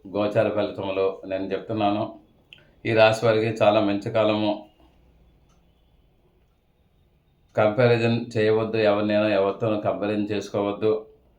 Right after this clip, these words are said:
మిమ్మల్ని మీరితో పోల్చుకోండి. ఈ సంవత్సరం భారీ ఖర్చులు చేసే అవకాశాలు ఉన్నాయి. విలాసాలకి, వినోదాలకి ఖర్చు పెడతారు.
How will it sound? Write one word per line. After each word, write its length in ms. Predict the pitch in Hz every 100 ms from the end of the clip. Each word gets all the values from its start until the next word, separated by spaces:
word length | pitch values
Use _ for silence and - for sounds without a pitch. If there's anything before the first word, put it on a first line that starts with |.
| _ _ _ _ _ _ _ _ _ _ -
మిమ్మల్ని 440 | 104 107 117 117 110
మీరితో 680 | 107 110 113 113 117 110 110 104
పోల్చుకోండి. 760 | 104 101 104 101 101 104 101 - _ _ _ -
ఈ 120 | 107
సంవత్సరం 420 | 107 113 107 107
భారీ 380 | 95 95 107 107
ఖర్చులు 280 | 110 107 104
చేసే 300 | 101 104 104
అవకాశాలు 500 | 104 98 107 104 101
ఉన్నాయి. 480 | 101 98 98 101 - _ _ _
విలాసాలకి, 600 | 101 113 110 - 107 107
వినోదాలకి 720 | 101 101 104 104 101 - 101
ఖర్చు 280 | 95 98 -
పెడతారు. 560 | 107 104 104 101 107 -